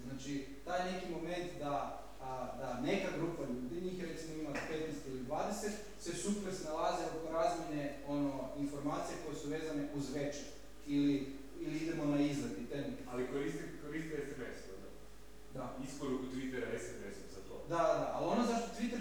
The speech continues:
Speaker 1: koriste je u stvari za dispatch, za dispatch.
Speaker 2: Da, da.
Speaker 1: Znači, a, svi su pretplaćeni jedni
Speaker 2: S M S
Speaker 1: drugi.
Speaker 2: broadcast, ne?
Speaker 1: Točno, S M S broadcast, znači poslije se samo svoj update i svi će ga dobiti, to je ono, to je jedna varijanta. E sad, ono što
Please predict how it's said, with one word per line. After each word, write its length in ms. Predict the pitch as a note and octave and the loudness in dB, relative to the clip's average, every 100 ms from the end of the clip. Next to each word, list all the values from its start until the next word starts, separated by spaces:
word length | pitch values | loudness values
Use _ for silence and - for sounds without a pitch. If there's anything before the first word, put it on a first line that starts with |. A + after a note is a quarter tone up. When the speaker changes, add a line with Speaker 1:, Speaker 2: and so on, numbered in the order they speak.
| - | 0
Speaker 1:
koriste 320 | F3 A3+ - | 0 2 2
je 60 | G#3 | 0
u 60 | |
stvari 220 | - G#3 G3 | 2 2 2
za 40 | E3+ D#3+ | 0 -2
dispatch, 420 | - F#3 F3 F3+ - | -4 -2 -2 -2 -4
za 60 | C#3 C#3 | -4 -2
dispatch. 380 | - E3+ D3 A#2 - | -2 -2 -2 -4 -2
Speaker 2:
Da, 60 | |
da. 160 | A3+ E3 | 2 4
Speaker 1:
Znači, 240 | - C#3+ C#3+ - - - - | 4 2 2 -2 -6 -10 -6
a, 140 | C#3 | -4
svi 200 | C#3 G3+ | 0 2
su 100 | G#3 F3+ | 2 2
pretplaćeni 600 | E3+ D3 E3+ E3+ D3+ D3 | -4 0 2 2 0 2
jedni 180 | D3 D#3 | 2 4
Speaker 2:
S 40 | C#3+ | 4
M 120 | - | 4
S 40 | - | 6
Speaker 1:
drugi. 220 | - - | 6 6
Speaker 2:
broadcast, 500 | - B2+ - - - - - | 6 4 0 -4 -6 -8 0
ne? 60 | E3+ | 4
Speaker 1:
Točno, 280 | D#3+ - A#2+ E3+ F3+ | 4 4 2 0 2
S 20 | F3 | 0
M 60 | F3 | 0
S 20 | D3 | 2
broadcast, 320 | C#3+ C#3+ - B2+ | 2 2 0 -2
znači 160 | C#3 - E3 | -2 -2 -2
poslije 260 | F3 F3 | -2 -2
se 80 | - F3 | -4 -2
samo 180 | E3+ D#3 | -2 -2
svoj 280 | D#3 D#3+ C#3 | -4 -4 0
update 480 | D#3+ F#3 G#3+ G#3 G3 | 2 2 2 -2 -4
i 20 | - | -6
svi 100 | - - | -6 -6
će 60 | D3 | -6
ga 60 | C#3 | -6
dobiti, 240 | B2+ G#2+ - | -6 -6 -6
to 60 | D3+ | -4
je 60 | D3 | -2
ono, 220 | C#3+ C#3+ C3+ - - | 0 0 -2 -6 -4
to 40 | |
je 80 | D#3 | 0
jedna 180 | C#3+ C#3 B2 | 2 2 0
varijanta. 340 | B2 - - - | -2 -6 -8 -8
E 40 | - | 0
sad, 220 | G#3+ A3 A3 - F3 | 2 4 2 -2 0
ono 100 | G#3 | 2
što 120 | G#3 | 2